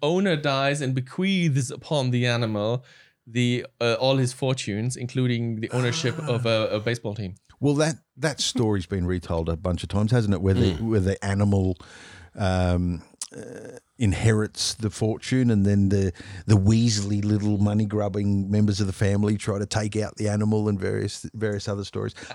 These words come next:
Speaker 2: I
Speaker 1: Yeah.
Speaker 2: can't believe that the most famous character, a famous actor in this film is a
Speaker 1: One of the
Speaker 2: cat.
Speaker 1: most successful ones is, is
Speaker 2: Is
Speaker 1: a
Speaker 2: a
Speaker 1: bloody
Speaker 2: cat.
Speaker 1: cat.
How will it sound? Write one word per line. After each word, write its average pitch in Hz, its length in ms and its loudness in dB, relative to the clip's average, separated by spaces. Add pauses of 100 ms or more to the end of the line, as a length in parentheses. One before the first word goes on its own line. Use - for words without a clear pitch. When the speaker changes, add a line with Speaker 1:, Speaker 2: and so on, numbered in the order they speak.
(100)
Speaker 2:
I 147 60 -2
Speaker 1:
Yeah. 139 80 0
Speaker 2:
can't 185 180 2
believe 139 480 2
that 110 220 -2
the 110 100 0
most 117 480 0
famous 110 840 -2
character, 104 680 -2
a 95 120 0
famous 123 400 2
actor 104 280 -2
in 92 120 0
this 95 140 -2
film 104 320 -2
is 95 100 -2
a - 20 -2
Speaker 1:
One 175 140 2
of 202 80 2
the 175 60 2
Speaker 2:
cat. 170 40 2
Speaker 1:
most 170 180 2
successful 165 500 0
ones 117 280 0
is, 127 220 -2
is 135 160 0
Speaker 2:
Is 139 100 2
Speaker 1:
a 160 40 4
Speaker 2:
a - 20 4
Speaker 1:
bloody 147 140 2
Speaker 2:
cat. 151 280 0
Speaker 1:
cat. - 1000 0